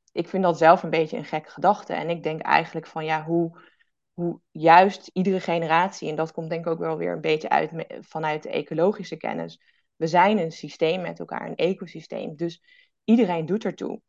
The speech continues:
Ja, hoe groot of klein, of, het maakt eigenlijk niet uit. Iedereen doet ertoe.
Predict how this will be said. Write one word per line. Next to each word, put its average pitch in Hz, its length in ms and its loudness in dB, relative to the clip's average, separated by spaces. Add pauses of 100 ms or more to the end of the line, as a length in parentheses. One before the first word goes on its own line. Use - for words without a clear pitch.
(340)
Ja, 160 400 2
hoe 180 140 0
groot 190 260 6
of - 140 -10
klein, 170 480 4
of, - 220 -4 (200)
het 165 260 -8
maakt 180 280 0
eigenlijk 160 380 -2
niet 196 80 4
uit. 165 380 -2
Iedereen 180 440 0
doet 196 200 -4
ertoe. - 340 -8